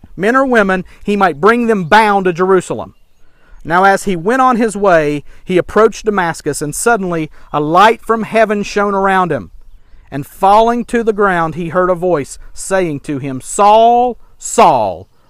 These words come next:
why are you persecuting me?' And Saul said, 'Who are you, Lord?' And he said, 'I am Jesus, whom you are persecuting. But rise and enter the city, and you will be told what you are to do.'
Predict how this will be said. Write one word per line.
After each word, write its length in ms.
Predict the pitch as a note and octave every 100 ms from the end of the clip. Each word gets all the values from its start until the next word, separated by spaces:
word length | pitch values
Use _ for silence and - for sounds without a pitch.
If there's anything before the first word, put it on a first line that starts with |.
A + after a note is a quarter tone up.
| -
why 460 | E3+ G#3+ A3+ A#3+ G3+
are 120 | G3
you 140 | F3+
persecuting 880 | E3 G#3 G#3+ - - G3+ G3 G3 G3
me?' 360 | F#3 A3+ C#3+ - - - - - _ - _ - _ _ _ - -
And 140 | D3+
Saul 240 | - F#3+ F#3+
said, 240 | - F3
'Who 200 | G3+ B3
are 220 | G#3+ D4
you, 260 | A#3 E3+ C#3+
Lord?' 420 | C#3+ D#3 G#3 B3 _ _ -
And 100 | D#3+
he 80 | F#3
said, 240 | - E3+ -
'I 200 | G3 G#3+
am 220 | F#3 D3
Jesus, 540 | C3 A3+ F3 D3 C3+ - -
whom 180 | G3 F#3+
you 160 | F3
are 100 | D#3
persecuting. 720 | - A3+ - D3 - A#2+ F2+ - - - - - - - -
But 140 | - F3+
rise 560 | F3 F#3 G#3+ A#3 A#3
and 120 | F#3+ D#3
enter 200 | G#3 A3
the 120 | A3+
city, 440 | - F#3 D#3 D3 - - -
and 160 | D3
you 140 | D#3 F#3+
will 100 | F3+
be 160 | F3
told 500 | E3 - A3 E3 C#3+
what 220 | C3 F3 -
you 220 | F3+ E3
are 220 | D#3 D3
to 120 | -
do.' 360 | C#3+ D3+ D2+